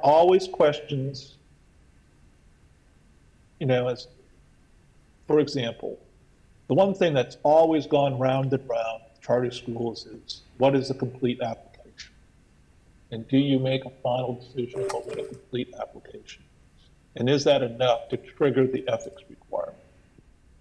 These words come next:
But since I, I, I hear now that it is a hot subject for you all,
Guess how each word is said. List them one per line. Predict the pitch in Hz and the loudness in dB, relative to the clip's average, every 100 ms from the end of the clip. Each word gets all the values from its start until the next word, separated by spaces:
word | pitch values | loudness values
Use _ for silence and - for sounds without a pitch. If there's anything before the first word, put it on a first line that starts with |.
| _ - | _ 0
But | 156 | 0
since | - 185 180 | 2 0 4
I, | 160 151 - - 123 | 4 2 -4 -12 -10
I, | - - | -8 -8
I | 113 | -4
hear | 143 143 | 0 0
now | 131 127 165 | 0 0 -2
that | 135 127 | -4 -8
it | - | -10
is | 127 - _ | -14 -16 _
a | 113 - - | -12 -12 -8
hot | 135 - | -6 -6
subject | - - 131 131 151 - - | -10 -4 -4 -4 -10 -12 -6
for | |
you | 131 151 | -2 -2
all, | 139 139 143 - - | 0 -2 -2 -6 -16